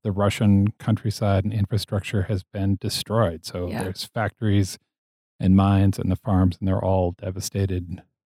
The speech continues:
Speaker 1: Things are looking bad. I have one data point to tell you how bad things are. In nineteen twenty-two, there were seven million children living on the streets of Russia.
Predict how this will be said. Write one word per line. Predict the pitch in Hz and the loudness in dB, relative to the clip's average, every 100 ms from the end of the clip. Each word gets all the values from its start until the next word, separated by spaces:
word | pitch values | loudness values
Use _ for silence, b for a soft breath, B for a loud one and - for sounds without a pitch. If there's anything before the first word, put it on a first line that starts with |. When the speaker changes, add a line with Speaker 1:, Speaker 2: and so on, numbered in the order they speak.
| _ - | _ -8
Speaker 1:
Things | 95 95 | -4 0
are | 98 | 0
looking | 101 - 107 98 | 0 0 0 2
bad. | 101 101 95 - _ _ _ - | 2 0 -2 -8 _ _ _ 0
I | |
have | 110 98 | 2 4
one | 95 113 113 | 6 8 8
data | 104 101 | 6 2
point | - 107 98 - - - | 0 2 2 0 -12 -6
to | 98 | -4
tell | - 104 | 0 4
you | 101 95 92 - | 6 6 2 0
how | 110 101 | -2 -2
bad | 98 90 87 | -2 -4 -4
things | 90 90 - | -6 -6 -6
are. | - 101 - _ _ _ _ _ - | -10 -10 -12 _ _ _ _ _ 2
In | 107 | 6
nineteen | 117 131 147 135 | 8 8 6 4
twenty-two, | - 131 131 - 127 101 90 95 - | 4 6 6 6 4 6 4 0 -4
there | 104 98 | -2 0
were | 101 | 0
seven | - - 160 175 151 110 113 | 0 4 6 8 10 10 10
million | 127 123 113 104 | 10 10 8 6
children | - - 117 98 95 90 - _ _ _ _ _ _ | 4 0 2 2 0 -2 -8 _ _ _ _ _ _
living | 107 107 101 98 | 4 6 6 6
on | 95 | 4
the | 90 | 2
streets | - 95 - | 0 -2 -2
of | 92 | -4
Russia. | - - - | -8 -8 -10